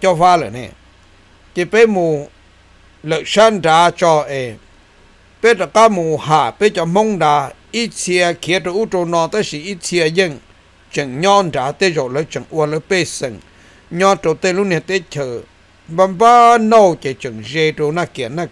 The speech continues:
kênh dê trâu tới chờ nhá la thiê chè. Tới rồi là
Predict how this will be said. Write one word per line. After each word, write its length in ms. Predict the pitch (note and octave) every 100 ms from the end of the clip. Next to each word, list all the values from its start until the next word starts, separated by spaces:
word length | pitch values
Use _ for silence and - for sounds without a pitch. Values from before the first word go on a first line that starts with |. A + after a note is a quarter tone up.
| -
kênh 300 | C3+ B2 B2
dê 240 | D3+ D3+
trâu 240 | C#3 D3
tới 160 | C#3+ F#3
chờ 140 | D3
nhá 160 | C3+ E3
la 220 | F#3+ E3+
thiê 240 | C#3+ E3+ F3
chè. 200 | C3+ A2+ - _ _ _ _ _ _
Tới 160 | G3 F3
rồi 300 | D3+ C3+ B2
là 180 | C#3+